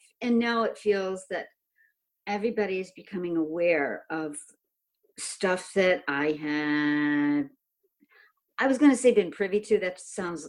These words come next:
s-, privileged, and that's not what I mean to say, just that I have felt the intensity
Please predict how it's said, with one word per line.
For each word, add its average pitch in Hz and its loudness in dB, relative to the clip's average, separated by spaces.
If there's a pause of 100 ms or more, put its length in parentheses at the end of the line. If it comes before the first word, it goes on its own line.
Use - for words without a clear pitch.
s-, - -20 (120)
privileged, 165 -6
and 156 -6
that's 151 -8
not 156 -4
what 175 -6
I 156 0
mean 151 2
to 139 -8
say, 175 0
just 220 6
that 190 0 (600)
I 190 2
have 180 -6 (380)
felt 214 -4
the 233 0
intensity 175 -10